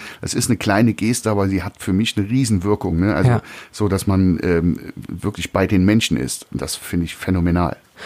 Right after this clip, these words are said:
Speaker 2: Was soll deiner Meinung nach mit diesen Orten passieren, die jetzt gerade trau-, zu Trauerplätzen geworden sind?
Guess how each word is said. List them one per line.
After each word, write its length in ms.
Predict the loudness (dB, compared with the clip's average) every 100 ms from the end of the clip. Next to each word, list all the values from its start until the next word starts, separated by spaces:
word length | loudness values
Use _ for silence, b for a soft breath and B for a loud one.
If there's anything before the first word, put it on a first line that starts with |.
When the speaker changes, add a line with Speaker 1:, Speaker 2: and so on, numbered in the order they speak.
| B B -4
Speaker 2:
Was 220 | -2 0 2
soll 340 | 4 2 -2 -8 _ _ _ _ _ 2
deiner 220 | 4 4
Meinung 260 | 4 4
nach 200 | 4 2
mit 160 | 2 0
diesen 360 | 0 0 0 -4 0
Orten 480 | 0 2 0 0 -6 -18 -4
passieren, 520 | -4 -2 0 2 2
die 100 | 2
jetzt 200 | 0 -2
gerade 520 | 0 0 2 0 -2 -10 _
trau-, 160 | -2 -2
zu 180 | 0 0
Trauerplätzen 720 | 4 4 2 0 -4 -2 0
geworden 400 | 0 0 -2 -2
sind? 260 | -2 -2